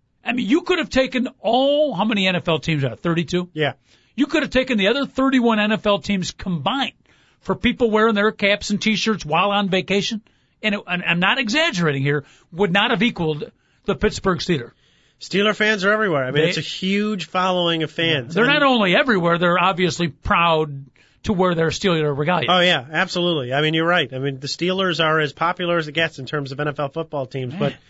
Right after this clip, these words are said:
Speaker 2: lost to Oakland. I,
Speaker 1: Huh?
Speaker 2: I didn't see the game, but
Speaker 1: Uh, yeah, and lost to Kansas City a couple
Speaker 2: right,
Speaker 1: of weeks
Speaker 2: I mean,
Speaker 1: ago.
Speaker 2: what's happening? And, and Mike Tomlin, I've said on this air before,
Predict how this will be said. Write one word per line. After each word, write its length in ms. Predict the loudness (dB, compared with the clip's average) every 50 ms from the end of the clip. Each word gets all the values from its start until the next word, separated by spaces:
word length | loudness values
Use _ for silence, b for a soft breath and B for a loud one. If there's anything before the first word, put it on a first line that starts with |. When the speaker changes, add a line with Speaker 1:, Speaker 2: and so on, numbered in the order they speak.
| b b b b b b b
Speaker 2:
lost 340 | -8 -6 -4 -4 -4 -4 -4
to 60 | -4
Oakland. 380 | -2 -2 -4 -4 -6 -12 -12 -12 _ _ _ _ _ _ _ -2
I, 120 | 0 0
Speaker 1:
Huh? 160 | 0 0 -4 -6 -2
Speaker 2:
I 140 | -2 0
didn't 160 | 0 0 -2 -4
see 160 | -4 -4 -2
the 100 | -2 -2
game, 360 | 0 0 0 2 2 0 -2
but 100 | -2 0 -2 -2
Speaker 1:
Uh, 40 | -2 -6
yeah, 180 | -6 -6 -4 -2
and 100 | -2 0
lost 300 | 2 2 2 2 0 -2
to 60 | -4 -4
Kansas 360 | 0 0 0 0 2 0 0
City 220 | 2 2 2 2
a 40 | 2
couple 220 | 2 0 0 2 4
Speaker 2:
right, 180 | 4 4 4 4
Speaker 1:
of 60 | 2
weeks 100 | 2 2
Speaker 2:
I 20 | 2
mean, 60 | 2
Speaker 1:
ago. 40 | 2 2
Speaker 2:
what's 220 | 2 2 0 -2
happening? 480 | -2 0 0 0 0 -2 -4 -2 0 0
And, 160 | 0 0 2
and 140 | 0 -2 0
Mike 280 | 0 0 0 0 -2 -6
Tomlin, 420 | -4 -2 0 0 0 0 0 2 2
I've 200 | 0 0 0 -2
said 220 | -2 0 2 2 2
on 80 | 0
this 180 | 0 -2 -2 0
air 100 | 0 0
before, 520 | 0 -2 -8 -6 -4 -2 -2 -2 -4 -6